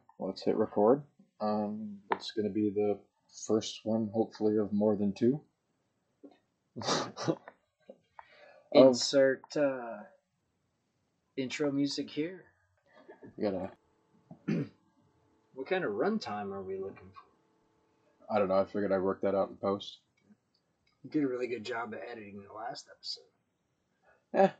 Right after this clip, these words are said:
Speaker 1: it wasn't bad. I feel like I could do a lot better, but a lot of it's just gonna be learning down the road of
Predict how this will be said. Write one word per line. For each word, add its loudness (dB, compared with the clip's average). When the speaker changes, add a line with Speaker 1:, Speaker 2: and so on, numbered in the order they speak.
Speaker 1:
it 6
wasn't 6
bad. 8
I 6
feel 4
like 2
I 2
could -6
do 0
a 4
lot 4
better, 4
but 2
a -6
lot 8
of -2
it's -6
just 0
gonna -6
be -8
learning -2
down 0
the -2
road 0
of -6